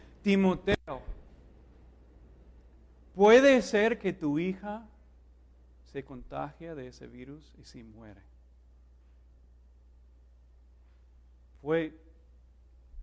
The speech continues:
un momento muy triste y muy chocante para mí. Pero ahora todo ha cambiado. <laughs>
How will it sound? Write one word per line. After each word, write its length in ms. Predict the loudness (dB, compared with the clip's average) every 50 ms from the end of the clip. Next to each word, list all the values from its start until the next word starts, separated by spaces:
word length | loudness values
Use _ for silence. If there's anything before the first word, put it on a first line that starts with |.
| -20 _ _ -20 -20 _ -20 -20 -20 -20 -20 -20 -14 -8 -6 -6 -6
un 140 | -6 -6
momento 460 | -6 -8 -8 -8 -8 -10 -10 -10 -10 -10
muy 180 | -10 -10 -10
triste 400 | -12 -14 -16 -16 -18 -18 -16 -14
y 40 | -14
muy 220 | -12 -10 -10 -10
chocante 580 | -12 -14 -18 -18 -16 -14 -14 -14 -14 -14 -16 -18
para 240 | -16 -16 -16 -16 -16
mí. 360 | -16 -18 -18 -18 -18 -20 -20 -20 -20 -20 -20 -20 _ -20 _ -20 -20 -20 -20 _ _ _ -20 -20 -20 -20 _ _ _ _ -20 -20 -20 -20 -20 -20 -20 -20 -20 -20 -20 -20 -20 -20 -10 2 4
Pero 280 | 6 8 10 10 10
ahora 320 | 10 10 8 8 8 6 4
todo 280 | 0 -2 0 0 0
ha 100 | 0 -2
cambiado. 520 | -4 -6 -8 -8 -10 -12 -12 -12 -14 -18 -20 -20 -20 -12 -10
<laughs> 180 | -10 -10 -10